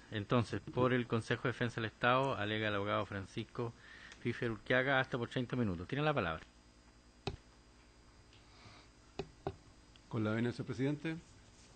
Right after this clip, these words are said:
Speaker 2: y de la excelentísima señora ministro, señora ministra, alego en representación del Consejo de Defensa del Estado a fin de que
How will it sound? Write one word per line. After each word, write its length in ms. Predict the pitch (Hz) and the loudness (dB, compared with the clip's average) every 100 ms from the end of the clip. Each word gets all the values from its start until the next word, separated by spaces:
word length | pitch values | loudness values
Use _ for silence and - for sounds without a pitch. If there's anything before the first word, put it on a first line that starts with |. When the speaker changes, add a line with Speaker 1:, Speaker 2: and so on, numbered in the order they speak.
| - - - - - - - - - | -20 -20 -20 -20 -20 -20 -16 -10 -6
Speaker 2:
y 120 | 107 | -4
de 140 | 98 92 | -2 -2
la 200 | 90 82 82 - - - - | -4 -6 -10 -18 -20 -14 -6
excelentísima 500 | - 98 101 110 104 | -6 -4 -6 -6 -6
señora 200 | 95 101 | -4 0
ministro, 420 | 104 113 131 131 - - - 104 | 0 -2 -4 -8 -8 -18 -18 -8
señora 200 | 101 98 | -4 -2
ministra, 320 | 107 95 110 - - - - - - - - | -4 -6 -10 -10 -20 -20 -16 -12 -12 -14 -12
alego 300 | 107 113 120 | -2 2 4
en 120 | 117 110 | 4 4
representación 800 | 127 131 127 123 120 127 127 120 - 107 | 2 2 0 -2 0 2 2 0 -12 -6
del 360 | 101 101 92 | -2 -2 -4
Consejo 360 | - 98 107 104 | -4 -6 -6 -8
de 40 | |
Defensa 240 | 101 107 117 | -8 -6 -6
del 100 | 123 | -6
Estado 380 | - 131 131 101 | -2 0 -2 -4
a 60 | |
fin 220 | - 113 | -6 -6
de 140 | 107 101 | -6 -6
que 360 | 98 98 95 | -4 -4 -4